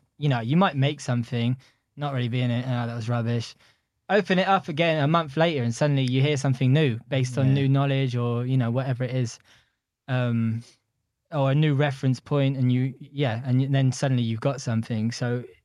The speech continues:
Speaker 1: it's definitely worth just, you know, powering through it, but,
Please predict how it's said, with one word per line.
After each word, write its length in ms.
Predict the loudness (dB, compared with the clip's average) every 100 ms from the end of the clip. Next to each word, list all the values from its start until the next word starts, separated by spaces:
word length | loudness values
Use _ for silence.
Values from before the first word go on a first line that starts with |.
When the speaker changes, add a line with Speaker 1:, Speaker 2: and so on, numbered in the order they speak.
| _ _ _ -6
Speaker 1:
it's 160 | -4
definitely 340 | -2 -2 0 0
worth 400 | 2 -2 -4 -16 _ _ -10
just, 260 | -8 -8 -14 _ _ -8
you 140 | -4
know, 160 | -4 -6 -6
powering 440 | -4 -2 0 -2
through 260 | -2 -2 -2
it, 220 | -2 -6 -8
but, 220 | -10